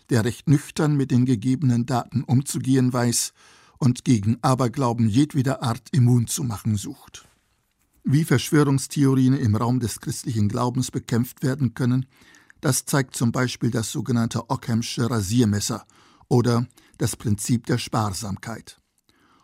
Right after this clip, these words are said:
William of Ockham war ein Theologe und Philosoph des vierzehnten Jahrhunderts. Er befasste sich mit der Frage,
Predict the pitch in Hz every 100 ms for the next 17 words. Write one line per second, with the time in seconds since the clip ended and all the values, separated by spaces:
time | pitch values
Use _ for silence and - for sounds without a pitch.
0 | - 143 160 139 143 98 - 131 - 135
1 | 127 123 117 117 156 117 110 131 135 147
2 | 135 - 113 110 101 127 - 113 - 120
3 | - 120 123 120 120 110 87 - - -
4 | _ _ _ _ _ _ 135 120 - 170
5 | - 139 139 - 139 123 - 135 135 143
6 | 147